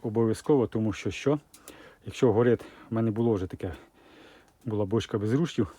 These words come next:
якщо горить дуже довго, там пару днів оце горить, попілу назбирюється, там багатенно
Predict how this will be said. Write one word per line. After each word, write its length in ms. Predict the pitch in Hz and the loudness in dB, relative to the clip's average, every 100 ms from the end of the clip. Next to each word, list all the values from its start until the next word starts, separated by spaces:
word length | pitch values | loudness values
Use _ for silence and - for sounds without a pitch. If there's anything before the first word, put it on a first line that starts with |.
| - | -14
якщо 260 | 95 - 110 | -8 -2 2
горить 220 | 123 117 | 4 2
дуже 200 | 117 120 | 2 4
довго, 360 | 139 151 107 - - _ _ _ _ _ - _ - | 6 6 2 -4 -12 _ _ _ _ _ -20 _ -20
там 200 | - 95 | -8 -4
пару 240 | 90 117 113 | 0 2 4
днів 240 | 135 110 | 2 2
оце 200 | 101 113 | -2 -6
горить, 320 | 92 113 165 - - - - - _ - | -2 0 0 -4 -20 -20 -20 -20 _ 4
попілу 360 | 131 - 110 | 4 6 0
назбирюється, 600 | 110 104 110 139 117 - | 2 4 8 8 8 4
там 160 | 101 104 | -2 2
багатенно 540 | 107 107 - 107 101 | 4 4 4 2 0